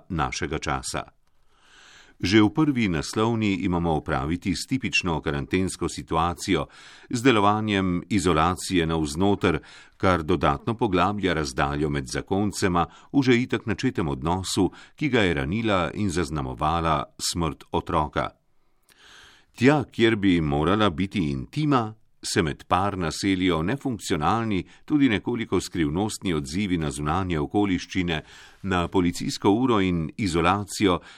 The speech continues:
in pretirano osredotočanje na tisto, kar je bilo še malo prej skoraj nepomembno in nekje na obrobju, postransko. Zgodba v skopih, vendar dobro odmerjenih potezah,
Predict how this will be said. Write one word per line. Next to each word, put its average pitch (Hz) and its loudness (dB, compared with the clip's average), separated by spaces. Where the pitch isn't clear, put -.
in 104 2
pretirano 110 0
osredotočanje 87 -2
na 67 -4
tisto, 113 -2
kar - -4
je 131 0
bilo 120 0
še 113 -2
malo 82 -2
prej 123 -2
skoraj 117 -2
nepomembno 92 -2
in 95 0
nekje 78 -2
na 78 -2
obrobju, 65 0
postransko. - -4
Zgodba 120 4
v 87 -2
skopih, 92 0
vendar 82 0
dobro 87 0
odmerjenih 80 0
potezah, 85 0